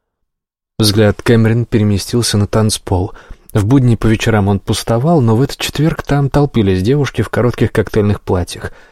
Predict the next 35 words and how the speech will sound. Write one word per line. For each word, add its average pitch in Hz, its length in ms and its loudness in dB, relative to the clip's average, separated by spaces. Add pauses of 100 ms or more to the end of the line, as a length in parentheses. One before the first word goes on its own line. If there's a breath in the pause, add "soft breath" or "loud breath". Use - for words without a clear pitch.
(600 soft breath)
Я 104 140 0
постарался 104 500 0
не 101 100 2
обращать 98 420 -2
на 104 40 -4
них 90 220 -4
внимания, 113 480 0
но 92 260 0
это 92 180 -2
оказалось 92 460 -2
трудно, 135 320 2
учитывая, 120 400 0
что 117 200 -2
они 113 140 2
продолжали 113 480 2
смотреть 107 560 0
в 107 80 -2
нашем 101 380 2
направлении. 98 840 0 (1160 soft breath)
«Они 101 180 2
гадают, 98 400 0
что - 140 -10
такой - 260 -2
мужчина, 98 380 -2
как 92 180 -2
ты, 110 120 -2
делает 95 440 0
тут 113 220 -2
с - 40 -10
такой 98 260 -2
девушкой, 98 380 -2
как - 300 -4
я», - 200 -8 (180 loud breath)
прокомментировала 101 680 0
Кэмерон, 123 360 2